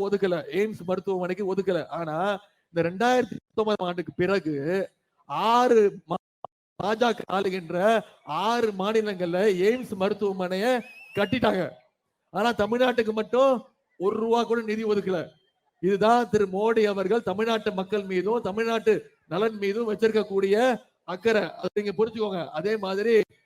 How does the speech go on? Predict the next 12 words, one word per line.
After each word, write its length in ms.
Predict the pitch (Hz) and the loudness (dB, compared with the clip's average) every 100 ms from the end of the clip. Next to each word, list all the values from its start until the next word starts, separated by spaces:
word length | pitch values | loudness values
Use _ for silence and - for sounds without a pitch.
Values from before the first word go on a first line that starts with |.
| _ _ _ | _ _ _
நம்முடைய 480 | - 185 196 180 220 233 _ | -10 -8 -6 -2 -2 -2 _
தலைவர் 400 | - 175 240 247 | -10 -4 0 2
அவர்கள் 340 | 233 196 175 214 | 0 0 -2 -2
வா-, 160 | 208 196 - | -2 -6 -2
தேர்தல் 300 | 202 233 226 | 0 2 2
வாக்குறுதி 380 | 208 208 202 190 | 2 0 -2 -4
கொடுத்தாங்க. 420 | 185 185 175 156 - _ _ _ _ | -6 -4 -6 -8 -14 _ _ _ _
என்னன்னா, 640 | 185 214 202 180 202 233 - _ | -8 -4 -4 -2 0 0 -2 _
சென்னையில 800 | _ - 208 233 240 202 170 196 208 | _ -6 -4 0 0 0 -2 -2 -2
கலைஞர் 560 | 180 196 240 240 233 | -4 -4 -2 -2 -2
நூற்றாண்டு 560 | 185 214 220 226 208 202 | -4 -4 0 0 -2 -4
மருத்துவமனை, 720 | 190 208 208 185 180 185 | -6 -2 -4 -2 -2 -4